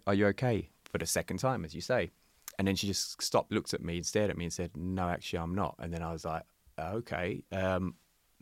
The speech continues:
can I help?" You know? And to cut a long story short, you know, forty-five minutes later, I was still with her. Um, she had been planning, you know, to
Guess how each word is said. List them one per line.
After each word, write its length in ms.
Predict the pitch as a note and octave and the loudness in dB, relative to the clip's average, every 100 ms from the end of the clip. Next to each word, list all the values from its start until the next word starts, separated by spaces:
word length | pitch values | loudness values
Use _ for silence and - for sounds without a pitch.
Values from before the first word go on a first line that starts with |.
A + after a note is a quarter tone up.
| - _ _ _ - _ _ _ _ | -20 _ _ _ -20 _ _ _ _
can 160 | - F#2 | 2 4
I 80 | E2 | 4
help?" 340 | F2 B2 A#2 G2+ | 6 4 4 2
You 60 | |
know? 180 | F2+ F#2 - - - - - - _ G2 | 2 2 -2 -20 -20 -20 -20 -20 _ 0
And 140 | G2+ | 0
to 60 | A2 | 0
cut 200 | D3 F2 | 2 4
a 180 | G#2+ - | 4 2
long 220 | G#2 A2 G#2+ | 0 2 2
story 300 | - G2 F2+ | 4 2 4
short, 420 | - D3+ F#2+ - | 6 8 6 4
you 60 | |
know, 200 | F2+ F2 - | 2 0 -2
forty-five 640 | - - A2 - - G#2 G#2+ | -10 2 2 4 6 6 8
minutes 280 | G#2+ - - | 4 4 4
later, 500 | G2 A#2 C#2 F2 G2+ - - - | 6 6 6 4 2 -4 -12 4
I 120 | G2 | 4
was 160 | F#2+ F2+ | 6 2
still 240 | - A2 | 4 4
with 280 | F2 G2 G#2+ | 6 4 4
her. 440 | - D#2+ E2+ G2 - | -2 0 2 0 2
Um, 560 | F2+ F#2 F#2+ F#2+ F#2 - - - | 4 6 6 4 2 -2 -6 -2
she 140 | G2 | 0
had 100 | D#2+ | 0
been 160 | F2+ E2+ | 0 0
planning, 460 | F#2 F2+ F2 F2 | 2 2 2 -2
you 60 | F2+ | -2
know, 160 | - E2+ | -4 -6
to 220 | - E2 | -2 -2